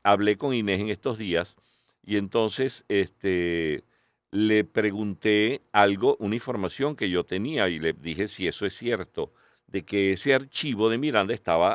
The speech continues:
al cuidado y custodia y resguardo de la, de los naturales cuidadores de un archivo histórico, como es la Academia de la Historia. Resulta que en el gobierno de Hugo Chávez Frías,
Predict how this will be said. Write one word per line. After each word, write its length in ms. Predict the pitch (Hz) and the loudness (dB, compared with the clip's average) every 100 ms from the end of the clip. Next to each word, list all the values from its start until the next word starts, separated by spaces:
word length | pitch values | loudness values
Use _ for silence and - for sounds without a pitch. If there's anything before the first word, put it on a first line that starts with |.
| - | 0
al 200 | 95 80 | -2 -2
cuidado 680 | 139 139 110 85 85 131 185 _ _ _ | -2 0 4 4 2 -6 -12 _ _ _
y 100 | 87 | -20
custodia 840 | - 95 - - 110 104 107 120 - | -14 -14 -12 2 4 4 0 -4 -4
y 280 | 92 82 82 | -8 -8 -8
resguardo 800 | 78 82 95 120 104 85 107 127 | -6 -8 0 4 4 2 -6 -6
de 240 | 92 95 | 0 2
la, 260 | 87 80 - | 4 2 2
de 260 | 90 80 80 | -4 -2 -2
los 320 | 78 73 - _ _ | -4 -8 -14 _ _
naturales 680 | 98 110 101 104 101 92 104 | -2 2 2 2 2 2 0
cuidadores 600 | - 107 87 80 87 92 | -2 0 0 0 -2 -4
de 80 | 95 | -8
un 100 | 85 | -6
archivo 500 | 87 78 - 87 80 | -6 -8 -12 -8 -8
histórico, 760 | - _ 147 120 85 - - - _ _ _ | -10 _ -4 -4 -8 -16 -20 -20 _ _ _
como 260 | 90 82 | -6 -2
es 60 | 78 | -2
la 80 | 87 | -2
Academia 380 | 87 85 80 85 | 0 0 0 -2
de 60 | |
la 60 | 82 | -4
Historia. 560 | 78 - 156 104 69 - _ _ _ - | -4 -2 -2 -2 -6 -8 _ _ _ -8
Resulta 520 | 101 - 135 127 143 | -6 -2 -2 -2 -4
que 140 | 139 | -4
en 80 | 110 | -2
el 100 | 98 | 0
gobierno 640 | 92 92 98 92 104 113 | 0 2 2 0 -2 -6
de 420 | 104 92 98 92 90 | -4 0 2 2 0
Hugo 260 | 101 78 - | -4 -4 -4
Chávez 440 | - 90 87 104 | -2 -2 -2 -8
Frías, 600 | - 135 104 87 123 - | -8 -8 -4 -4 -4 -12